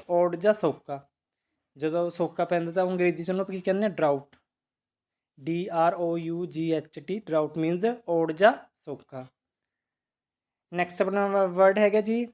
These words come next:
ਡਾਇਨੈਸਟੀ। ਡਾਇਨੈਸਟੀ ਕੀ ਹੁੰਦਾ ਜੀ? ਰਾਜਵੰਸ਼। ਹੁਣ ਆਪਾਂ ਪੜ੍ਹਦੇ ਹਾਂ ਨਾ, ਜਿਵੇਂ ਆਪਾਂ ਐਸ ਐਸ ਟੀ 'ਚ ਪੜ੍ਹਦੇ ਹਾਂ ਵੀ ਉਹ ਡਾਇਨੈਸਟੀ ਕੀ ਹੈ? ਮੁਗਲਾਂ ਦੀ ਸੀ, ਜਾਂ ਮੁਗਲ ਇੰਪਾਇਰ ਡਾਇਨੈਸਟੀ, ਉਹ ਕੀ ਮਤਲਬ? ਰਾਜਵੰਸ਼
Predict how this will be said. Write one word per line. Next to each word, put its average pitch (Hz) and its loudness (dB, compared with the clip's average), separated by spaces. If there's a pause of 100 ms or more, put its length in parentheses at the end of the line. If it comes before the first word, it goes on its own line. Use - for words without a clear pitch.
(360)
ਡਾਇਨੈਸਟੀ। 165 -2
ਡਾਇਨੈਸਟੀ 185 -2
ਕੀ 220 -6
ਹੁੰਦਾ 208 -2
ਜੀ? 214 -2 (680)
ਰਾਜਵੰਸ਼। 147 0
ਹੁਣ - -18
ਆਪਾਂ 165 -4
ਪੜ੍ਹਦੇ 175 2
ਹਾਂ 208 4
ਨਾ, 240 2
ਜਿਵੇਂ 196 0
ਆਪਾਂ 190 0
ਐਸ 175 -2
ਐਸ 165 -2
ਟੀ 185 -4
'ਚ 165 -10
ਪੜ੍ਹਦੇ 170 2
ਹਾਂ 196 -4 (440)
ਵੀ 170 -2
ਉਹ 180 2
ਡਾਇਨੈਸਟੀ 175 -2
ਕੀ 175 -2
ਹੈ? 220 2
ਮੁਗਲਾਂ 165 -2
ਦੀ 160 -4
ਸੀ, 165 -8
ਜਾਂ 185 4 (340)
ਮੁਗਲ 175 -2
ਇੰਪਾਇਰ 165 2
ਡਾਇਨੈਸਟੀ, 160 0
ਉਹ 180 -2
ਕੀ 202 -4
ਮਤਲਬ? 190 0
ਰਾਜਵੰਸ਼ 165 0